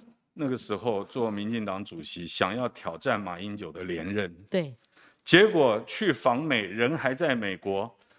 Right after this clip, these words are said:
Speaker 1: 美国国安副顾问就放了一个消息给《金融时报》，
Speaker 2: 嗯。
Speaker 1: 说美国不认为蔡英文会处理好两岸关系。
Speaker 2: 嗯。
Speaker 1: 结构问题。
Speaker 2: 结构问题。
Speaker 1: 二零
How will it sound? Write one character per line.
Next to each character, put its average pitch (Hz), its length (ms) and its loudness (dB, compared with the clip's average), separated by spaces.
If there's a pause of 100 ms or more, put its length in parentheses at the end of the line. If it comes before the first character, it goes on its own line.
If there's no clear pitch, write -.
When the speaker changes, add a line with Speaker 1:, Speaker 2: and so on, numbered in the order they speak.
(100)
Speaker 1:
美 113 160 4
国 139 160 0
国 123 200 2
安 135 220 6
副 139 200 -2
顾 127 240 -2
问 120 180 0
就 117 160 -2
放 123 260 0
了 107 80 -2
一 104 140 -6
个 104 260 -2 (440)
消 131 260 8
息 110 240 -4
给 101 220 -4
《金 123 180 -2
融 104 180 -2
时 87 240 -10
报》， 87 480 -4 (480)
Speaker 2:
嗯。 139 220 -6 (140)
Speaker 1:
说 120 680 4 (220)
美 104 240 0
国 101 180 -4
不 110 140 -6
认 113 300 -2
为 92 340 -8 (320)
蔡 - 160 4
英 107 240 -2
文 98 320 -8
会 117 160 0
处 95 220 -10
理 101 100 -8
好 90 160 -6
两 85 180 -10
岸 90 160 -14
关 87 240 -10
系。 - 280 -14
Speaker 2:
嗯。 170 240 -8 (640)
Speaker 1:
结 71 240 -6
构 90 160 -8
问 76 260 -10
题。 - 240 -20 (220)
Speaker 2:
结 165 120 -10
构 160 120 -4
问 151 180 -6
题。 131 240 -14 (920)
Speaker 1:
二 165 180 6
零 113 340 0